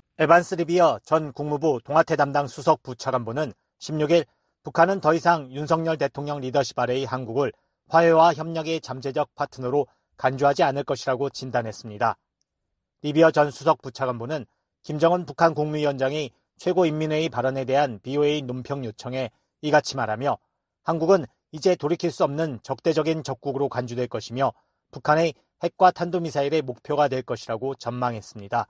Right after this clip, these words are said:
앞서 김 위원장이 십오 일 열린 최고인민회의에서 한국을 제일 의 적대국이자 불변의 주적으로 간주하도록 하고 평화통일 표현도 삭제하는 헌법 개정 의제를 밝혔습니다. 리비어 전 수석 부차관보는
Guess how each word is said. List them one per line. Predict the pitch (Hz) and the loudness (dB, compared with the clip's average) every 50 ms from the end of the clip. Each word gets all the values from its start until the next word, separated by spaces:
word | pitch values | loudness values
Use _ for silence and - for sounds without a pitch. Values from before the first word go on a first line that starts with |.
| _ _ _ _ _ _ _ _ _ _ | _ _ _ _ _ _ _ _ _ _
앞서 | - 143 - - 175 170 170 175 - _ _ _ _ | -4 -4 0 6 8 8 8 8 4 _ _ _ _
김 | - - 160 | -8 -6 -4
위원장이 | 175 180 170 170 160 160 156 165 170 160 143 | 0 0 0 2 2 -2 -2 -2 -4 -8 -10
십오 | - - - 160 190 | -12 -12 -2 0 2
일 | 185 180 170 | 2 2 2
열린 | 147 143 143 160 165 160 | 0 0 0 -2 -4 -6
최고인민회의에서 | - - 180 170 185 165 147 143 147 151 139 139 135 127 120 110 107 - - 135 117 - _ _ _ _ _ _ | -6 -6 -2 0 0 -2 0 -4 -6 -6 -4 -4 -4 -4 -4 -6 -4 0 2 2 2 0 _ _ _ _ _ _
한국을 | - 165 170 156 160 175 175 170 160 - _ _ _ _ | -2 -2 0 0 2 2 2 2 2 -4 _ _ _ _
제일 | - 165 170 160 165 | 0 2 2 4 4
의 | 180 180 170 | 2 0 0
적대국이자 | - - 139 - _ 175 160 139 135 120 117 107 - 131 123 107 - _ _ _ _ _ | -2 -8 -10 -4 _ -2 -2 -2 -4 -8 -8 -4 -2 -2 -2 -2 -4 _ _ _ _ _
불변의 | - 156 160 156 165 165 180 185 | 0 0 4 4 4 4 4 0
주적으로 | - - 147 135 160 156 147 151 160 | -2 -6 0 2 2 2 4 0 -2
간주하도록 | - - 131 139 139 139 143 143 117 139 131 131 - - | -2 -2 -6 -6 0 0 0 0 0 -2 -6 -6 -6 -8
하고 | 113 107 117 127 113 - _ _ _ _ _ _ _ | -8 -4 -4 -6 -6 -6 _ _ _ _ _ _ _
평화통일 | - 170 185 185 185 - 165 175 180 170 | 0 4 4 4 2 2 -4 -4 -4 -4
표현도 | - - 151 151 143 127 151 156 151 | -2 -2 -2 -2 0 0 -2 -2 -2
삭제하는 | - - 165 - - 180 165 151 156 165 151 110 _ _ _ _ _ _ | -2 -8 -10 -8 -4 -2 -2 0 0 -2 -6 -6 _ _ _ _ _ _
헌법 | - 175 160 - 151 - - | -4 -4 2 2 2 2 2
개정 | - 135 131 151 147 143 | -4 -6 -2 -2 -2 -2
의제를 | 131 120 135 131 160 | -2 -4 -4 -4 -4
밝혔습니다. | 160 - 117 110 - 135 120 - - 113 104 101 110 110 101 - _ _ _ _ _ _ _ _ _ _ _ _ _ _ _ _ _ _ _ | -4 -6 -8 -8 -8 -10 -12 -12 -12 -14 -10 -6 -4 -6 -6 -6 _ _ _ _ _ _ _ _ _ _ _ _ _ _ _ _ _ _ _
리비어 | 143 143 135 165 160 160 | -4 2 6 6 6 6
전 | - 151 151 | 6 2 0
수석 | 135 117 135 165 156 - | 0 0 0 0 0 0
부차관보는 | - 139 123 - 131 127 127 120 113 123 151 160 135 | -8 -16 -12 -8 -4 -4 -4 -4 -4 -6 -6 -6 -6